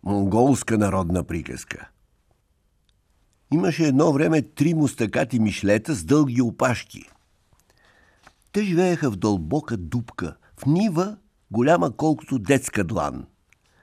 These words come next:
Всяка сутрин трите мишлета изкачаха от дупката си и се залавяха да разчистват наоколо. Искаха нивата им да бъде най-хубавата в околността. Тази сутрин те изкочиха от дупката си и там ги очакваше прекрасна изненада.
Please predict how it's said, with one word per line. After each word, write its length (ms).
Всяка 260
сутрин 380
трите 260
мишлета 380
изкачаха 540
от 120
дупката 400
си 120
и 100
се 140
залавяха 520
да 120
разчистват 560
наоколо. 500
Искаха 400
нивата 360
им 120
да 140
бъде 240
най-хубавата 720
в 80
околността. 720
Тази 280
сутрин 440
те 80
изкочиха 640
от 160
дупката 480
си 260
и 220
там 240
ги 120
очакваше 640
прекрасна 560
изненада. 640